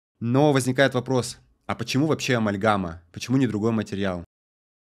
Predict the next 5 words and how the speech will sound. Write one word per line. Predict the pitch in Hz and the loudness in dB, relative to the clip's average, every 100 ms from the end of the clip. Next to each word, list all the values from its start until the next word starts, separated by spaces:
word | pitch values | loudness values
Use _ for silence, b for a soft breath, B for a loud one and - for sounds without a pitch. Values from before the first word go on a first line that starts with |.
| _ | _
А | - | -8
потому | 123 131 139 151 | -4 0 2 0
что | - 135 131 120 - _ _ _ _ - | 0 2 4 2 -4 _ _ _ _ -2
аналога | 117 123 156 143 107 104 | 0 4 4 4 2 -2
нет. | 113 117 - | -2 -2 -6